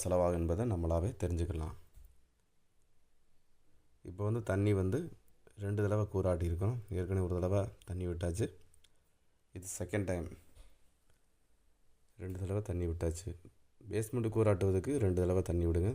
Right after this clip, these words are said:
தண்ணி விட்டுட்டு மேலே வந்து ஒன்றரை இன்ச்சு ஜல்லி வச்சு குழச்சி மேலே போட்டுட்டு நல்லா தண்ணி விட்டு கேப் இல்லாத அளவுக்கு கலவையை போட்டு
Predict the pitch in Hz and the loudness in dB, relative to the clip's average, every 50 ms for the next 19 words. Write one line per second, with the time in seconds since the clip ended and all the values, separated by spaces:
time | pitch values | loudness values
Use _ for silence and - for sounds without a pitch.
0 | 98 87 85 90 90 87 82 85 85 82 110 147 - - - - _ _ _ - | 0 0 0 0 0 0 0 -2 -2 0 0 -2 -2 -4 -12 -20 _ _ _ -20
1 | - - - _ _ - - - - 92 110 117 117 110 104 104 117 110 95 95 | -20 -20 -20 _ _ -20 -20 -16 -8 -6 -4 -2 -2 0 0 0 0 -2 -2 -2
2 | 98 90 107 107 104 92 95 87 - - - - _ - - - - - - - | 0 0 2 2 2 0 0 -4 -6 -8 -16 -20 _ -18 -18 -18 -18 -20 -20 -14
3 | - 98 92 90 90 90 85 82 82 80 - 117 135 - - - - - - - | -10 -8 -6 -4 -4 -4 -4 -4 -6 -6 -6 -6 -8 -8 -10 -16 -20 -20 -20 -20
4 | _ - _ _ _ - - _ - - 104 101 107 101 - - 92 85 98 95 | _ -20 _ _ _ -20 -20 _ -8 -4 -2 -2 0 -2 -2 -4 -2 -2 0 0
5 | 95 87 87 92 92 90 87 87 - 117 131 131 - - - - - _ _ _ | 0 0 2 0 0 0 0 0 0 2 2 0 -2 -6 -14 -20 -20 _ _ _
6 | - - _ _ - 92 90 95 95 90 85 - 87 90 92 95 90 90 85 - | -20 -20 _ _ -12 -10 -6 -4 -4 -4 -4 -2 -2 0 0 0 0 -2 -4 -4
7 | - 123 127 - - - - - _ _ _ _ - 95 101 101 - - - 92 | -4 -4 -4 -6 -10 -20 -20 -20 _ _ _ _ -8 -6 -6 -6 -8 -10 -10 -8
8 | 90 90 87 87 85 85 85 82 82 92 123 147 - - - - - - - _ | -6 -4 -4 -4 -4 -4 -4 -4 -4 -6 -6 -6 -8 -14 -20 -20 -20 -20 -20 _
9 | _ - - - _ - _ - - 90 92 92 95 95 85 - - 90 82 85 | _ -20 -20 -20 _ -20 _ -10 -8 -6 -4 -2 -2 -4 -4 -6 -6 -8 -6 -6
10 | - | -6